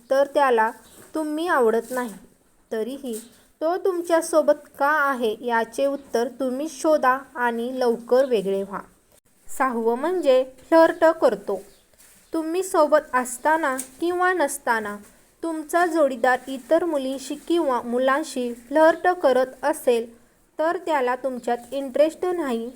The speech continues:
हे समजून जा. तर अशा मुलांपासून किंवा मुलींपासून लवकर सावध व्हा.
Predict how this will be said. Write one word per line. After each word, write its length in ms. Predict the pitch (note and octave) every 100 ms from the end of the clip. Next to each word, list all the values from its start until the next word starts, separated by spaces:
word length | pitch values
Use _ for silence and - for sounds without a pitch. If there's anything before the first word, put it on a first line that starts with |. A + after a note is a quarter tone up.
| -
हे 160 | A#3+ C#4+
समजून 560 | - C#4 A3+ G#3+ G#3
जा. 140 | G3+ G3+ - - - _ _ - - - - - -
तर 180 | F4+ F#4 C#4
अशा 340 | C4+ C4+ E4+
मुलांपासून 760 | E4 C#4 C4+ D4 E4 E4+ - D#4 D#4 -
किंवा 220 | D#4+ D#4
मुलींपासून 880 | C#4 B3+ C4 D4 D4 D4+ D4 A#3 A#3+ - - - - - - - _ -
लवकर 480 | C4+ D4 D4 E4+ F#4+
सावध 520 | F#4+ D#4 A3 G#3 A3+ A3+
व्हा. 140 | A#3+